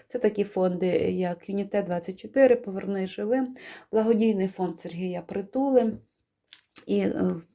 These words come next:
по-моєму, стартова ціна дев'яносто дев'ять гривень, хоча насправді книга вартує набагато більше.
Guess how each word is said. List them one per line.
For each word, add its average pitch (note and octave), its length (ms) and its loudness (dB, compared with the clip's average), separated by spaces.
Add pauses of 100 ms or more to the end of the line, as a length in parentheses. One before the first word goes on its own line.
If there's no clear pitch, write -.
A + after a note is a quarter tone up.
(160)
по-моєму, F#3 580 2 (380)
стартова G3 520 -4
ціна A#3+ 300 0
дев'яносто G#3 640 0
дев'ять E3+ 400 -6
гривень, D#3 480 -8
хоча F3 480 -4 (140)
насправді G3 560 -6
книга F3 460 -10
вартує F3 460 -10 (460)
набагато F3 580 -4
більше. - 500 -8